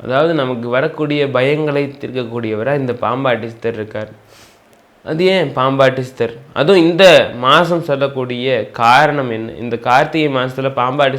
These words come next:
சித்தருக்கு என்ன சிறப்பு அப்படிங்கிறத இந்த காணொளி வாயிலா நம்ம பார்ப்போம்.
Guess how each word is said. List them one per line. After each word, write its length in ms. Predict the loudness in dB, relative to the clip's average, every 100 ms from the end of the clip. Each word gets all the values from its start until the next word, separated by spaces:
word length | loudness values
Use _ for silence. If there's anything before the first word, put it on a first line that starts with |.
| -4
சித்தருக்கு 220 | -6 -4
என்ன 280 | -6 -6 -6
சிறப்பு 460 | -6 -6 -6 -8 -16 -20 -20 _ _ -14
அப்படிங்கிறத 640 | -8 -4 -2 -2 0 -2 -2
இந்த 200 | -2 -2
காணொளி 480 | 0 0 2 0 0
வாயிலா 300 | -2 -2 -4
நம்ம 200 | -4 -6
பார்ப்போம். 300 | -6 -6 -10